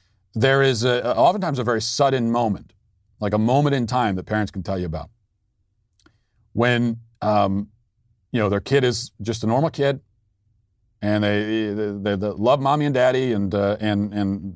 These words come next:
they want approval from their parents. And then something happens, and it's like a severing. And they don't care about their parents anymore. They don't care what their parents think. They even, like, hate their parents for no apparent reason.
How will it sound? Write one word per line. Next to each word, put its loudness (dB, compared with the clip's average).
they -4
want 2
approval 0
from -4
their -2
parents. -4
And -8
then -4
something 0
happens, -4
and 0
it's -2
like 2
a -2
severing. -6
And 0
they 2
don't 0
care 0
about 2
their -4
parents -4
anymore. -4
They -2
don't 0
care 2
what 2
their 0
parents -4
think. -10
They 4
even, 2
like, 0
hate -2
their 2
parents -4
for -6
no 2
apparent -4
reason. -4